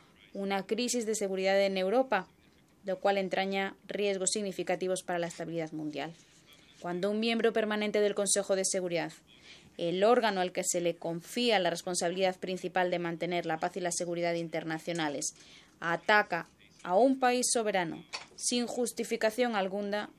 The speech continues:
el mundo debe reaccionar con contundencia. Si se tolera la agresión, quién sabe cuál será la siguiente víctima.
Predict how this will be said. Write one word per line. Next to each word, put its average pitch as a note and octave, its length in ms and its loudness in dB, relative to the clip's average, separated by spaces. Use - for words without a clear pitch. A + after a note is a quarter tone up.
el G3 260 -2
mundo G#3+ 580 -4
debe G3 360 2
reaccionar E3+ 720 -2
con F#3+ 180 -2
contundencia. E3+ 840 -4
Si - 160 -8
se F3 180 0
tolera F#3+ 400 8
la F#3 80 8
agresión, B3+ 680 2
quién A3 240 0
sabe G3+ 400 4
cuál G#3 220 4
será F#3 200 2
la F3+ 100 0
siguiente E3+ 380 -2
víctima. E3 460 -4